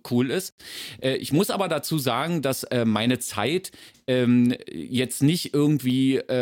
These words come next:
rekordverdächtig oder sowas ist, sondern ich hab das immer so gemacht, äh, weshalb ich mich auch beim Halbmarathon in New York angemeldet habe,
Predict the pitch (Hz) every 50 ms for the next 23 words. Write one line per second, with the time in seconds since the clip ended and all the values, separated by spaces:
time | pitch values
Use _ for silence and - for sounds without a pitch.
0 | 120 117 113 107 104 117 - - 120 123 123 - 151 131 113 90 85 - - 92
1 | - - 82 95 98 90 87 87 90 90 - - - 92 - - 113 110 120 127
2 | 123 - 120 - 120 139 - - 175 151 - - - - 139 147 190 208 196 147
3 | 123 131 151 160 180 175 165 160 - - - - - - 120 120 - - - 120
4 | 127 - - 131 131 - - - - - 147 147 - - - 123 113 - - 117
5 | 113 110 107 101 98 - _ _ _ _ _ - 113 170 208 - 196 185 165 165
6 | - - 147 135 131 117 113 113 113 131 165 254 277 - - 123 123 117 107 101
7 | 98 95 95 101 - 110 101 110 135 175 185